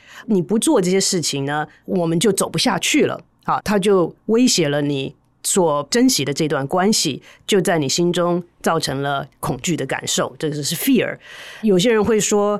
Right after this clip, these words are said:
，“如果你不这样子做，你就不是好配偶，不是好爸爸，不是好女儿。”这样子呢，就是义务，obligation。那你没有办法达到的时候，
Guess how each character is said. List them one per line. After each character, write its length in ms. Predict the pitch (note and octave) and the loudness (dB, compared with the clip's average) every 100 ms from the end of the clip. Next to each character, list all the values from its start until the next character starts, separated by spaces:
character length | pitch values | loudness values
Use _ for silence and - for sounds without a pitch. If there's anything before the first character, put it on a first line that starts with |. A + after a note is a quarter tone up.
| - | -6
，“如 220 | G3+ G3+ B3 | 0 2 4
果 320 | A#3 C#3 - _ | 4 0 -4 _
你 140 | F3 | 0
不 140 | D#3 F#3 | 0 2
这 80 | G#3+ | 2
样 120 | E3+ | 0
子 80 | D3+ | 0
做， 340 | C4 A#3 B2 - - - | 2 2 0 -10 -10 -4
你 140 | D3 | 0
就 420 | G3+ F#3+ E3+ D#3 _ | 2 2 2 -2 _
不 120 | F3 | -2
是 440 | F#3 A3 F#3 D3 - | 0 2 0 -2 -6
好 180 | - D3 | -6 -4
配 240 | - B3 F3 | 0 2 2
偶， 220 | B2+ - _ _ | -2 -8 _ _
不 80 | F#3 | -2
是 320 | G3+ F3+ D3+ | 0 0 -2
好 160 | - D3 | -4 -4
爸 140 | G3 | -2
爸， 280 | E3+ D3+ - _ _ | 0 -2 -4 _ _
不 120 | - F#3+ | -2 0
是 400 | - G#3 D3+ - | 2 2 0 -4
好 340 | - - E3 G3 | -10 -4 2 2
女 140 | D#3+ | 2
儿。” 280 | B2+ C3+ - _ | 2 -2 -4 _
这 100 | - | 0
样 120 | B3 G#3+ | 2 2
子 120 | E3 | 2
呢， 160 | D#3+ D#3+ | 0 0
就 140 | F#3 | 0
是 260 | - E3+ - | 0 -2 0
义 140 | A#3 | 2
务， 200 | F3+ F3+ | 4 2
obligation。 680 | - D3+ D#3+ G#3 C4 - C3 - - - - | 0 -2 0 2 2 2 -2 -8 -20 -20 -4
那 140 | A3+ G#3 | 2 4
你 100 | F3 | 4
没 120 | G#3+ | 4
有 60 | |
办 120 | G#3+ G#3 | 2 0
法 80 | |
达 180 | F3 D3 | -2 -2
到 180 | F3 F3+ | 0 0
的 80 | D#3+ | 0
时 140 | D#3+ | -2
候， 320 | D3+ E3 C#3 | -2 -2 -4